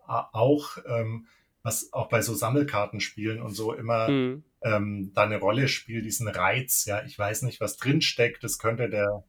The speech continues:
Speaker 1: Jackpot sein.
Speaker 2: Ich glaub, eine Sache, die man vielleicht noch erwähnen kann, also es gibt, äh, das hat Fortnite auch, das haben auch viele andere Spiele inzwischen adaptiert, es gibt auch einen sogenannten Brawl Pass, also solche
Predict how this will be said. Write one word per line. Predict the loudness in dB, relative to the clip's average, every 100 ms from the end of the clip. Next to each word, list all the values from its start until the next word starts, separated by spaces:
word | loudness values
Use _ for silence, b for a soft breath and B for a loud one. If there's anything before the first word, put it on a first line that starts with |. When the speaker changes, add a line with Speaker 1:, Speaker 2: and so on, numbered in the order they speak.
| _ _ _
Speaker 1:
Jackpot | 0 0 0 -2 -2
sein. | -2 -2 -2 -6 -8
Speaker 2:
Ich | -2
glaub, | 0
eine | 2 2
Sache, | 2
die | 0
man | -2
vielleicht | -4 -4
noch |
erwähnen | -4 -2 0 0
kann, | 0
also | -2 -4
es | -6 -4
gibt, | -4 -4 -12 -10
äh, | -2 -2
das | -2 -8 -8
hat | -8 -4
Fortnite | 0 0 0 0
auch, | 2 0
das | 0
haben | -4
auch |
viele | -4 -2
andere | -2 -2
Spiele | -4 -4
inzwischen | -4 -4 -8 -6
adaptiert, | -6 -6 -6 -2 -2 -2
es | -8
gibt | -10 -6
auch | -4 -6
einen | -6 -4 -2 -2 -4
sogenannten | -4 -4 -4 -6
Brawl | 0 4 6 4
Pass, | 0 -8 -10 -10
also | -8 -6
solche | -6 -4 -4